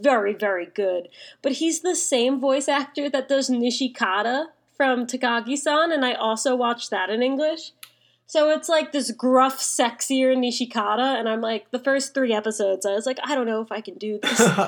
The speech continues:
Speaker 1: But then I got used to it. He also has a bit of Edward Elric in him. The voice actor played young Hohenheim in, um,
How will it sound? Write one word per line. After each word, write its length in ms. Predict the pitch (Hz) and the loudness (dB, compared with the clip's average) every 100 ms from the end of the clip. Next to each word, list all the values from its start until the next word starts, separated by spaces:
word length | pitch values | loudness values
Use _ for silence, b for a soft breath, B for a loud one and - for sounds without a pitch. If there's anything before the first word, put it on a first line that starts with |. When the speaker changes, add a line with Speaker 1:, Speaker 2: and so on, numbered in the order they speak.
| - | 0
Speaker 1:
But 80 | 320 | 0
then 120 | 349 | 0
I 100 | 359 | 2
got 180 | 339 277 | 2 2
used 260 | 269 262 - | 2 0 -2
to 100 | 220 | -4
it. 200 | 196 - B B | -4 -8 B B
He 120 | 311 | 2
also 240 | 349 440 494 440 | 2 4 2 2
has 100 | 415 | 0
a 40 | 381 | -2
bit 220 | 320 320 | -2 2
of 140 | 302 - | 2 0
Edward 320 | 285 247 277 247 | -4 -2 -2 -2
Elric 300 | 240 247 233 240 | -2 0 -2 -2
in 120 | 208 | -4
him. 200 | 190 185 | -4 -4
The 180 | 202 214 | -2 -2
voice 260 | 208 262 269 | 0 0 0
actor 300 | 277 277 262 | -2 -2 -4
played 340 | 254 269 247 208 | -2 -2 -2 -2
young 360 | 226 240 240 | -2 0 -2
Hohenheim 720 | 226 226 226 240 247 254 254 247 | -2 -2 -2 -4 -4 -2 -4 -6
in, 260 | 226 220 | -6 -2
um, 520 | 208 196 185 180 170 | 0 0 -2 -4 -10